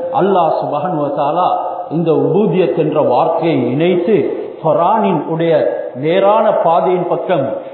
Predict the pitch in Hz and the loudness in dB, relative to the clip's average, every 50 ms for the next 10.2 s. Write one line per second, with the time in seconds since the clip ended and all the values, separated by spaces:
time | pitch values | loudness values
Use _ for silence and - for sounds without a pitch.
0 | - 131 127 143 143 160 180 220 - - - - 208 160 156 165 - - - 180 | -12 -8 -6 -2 0 0 2 2 0 0 0 0 0 0 0 0 -2 -2 -2 0
1 | - - - 165 - - 151 175 226 220 214 196 170 185 165 160 147 151 165 170 | 0 0 0 -2 0 0 0 0 0 0 0 0 0 0 0 0 0 0 2 2
2 | 165 139 113 104 101 - - - - - - - 196 196 - 226 220 - 196 170 | 2 2 2 0 -4 -6 -8 -10 -14 -12 -4 -2 -2 -2 0 -2 0 0 2 2
3 | 156 160 175 160 147 147 147 190 214 208 143 - - - - - - - - - | 2 2 2 0 0 0 0 0 2 2 2 0 -2 -6 -8 -10 -14 -16 -8 -4
4 | 170 208 233 226 233 226 196 - - - 220 220 214 214 214 214 202 - - 208 | 0 0 2 4 4 4 4 4 2 0 -2 -2 -2 -2 -2 -2 -2 -2 -2 0
5 | 196 190 196 196 196 196 196 190 190 180 170 185 196 185 170 185 175 170 170 175 | 0 0 2 2 4 4 4 4 4 2 2 2 0 0 0 0 0 0 0 0
6 | 190 190 190 175 156 127 - - - - - - - - - 143 175 214 220 214 | 2 2 2 2 2 0 -2 -4 -6 -8 -10 -14 -8 -2 0 2 4 4 4 4
7 | 214 214 202 208 208 180 170 170 202 - - 202 - 196 180 - - 190 165 - | 4 2 2 2 2 4 4 4 2 2 2 2 2 2 0 2 2 2 2 2
8 | - 165 151 147 151 165 190 240 254 262 254 233 233 - - - - - - 117 | 2 4 4 4 4 4 2 2 2 2 0 0 -4 -6 -8 -10 -14 -14 -6 -4
9 | 151 170 175 156 151 135 - 139 135 135 127 135 123 120 147 180 170 147 143 143 | -2 0 0 0 0 0 -2 -2 -2 -2 -2 -2 0 0 0 0 2 2 2 2
10 | 131 135 139 | 2 0 0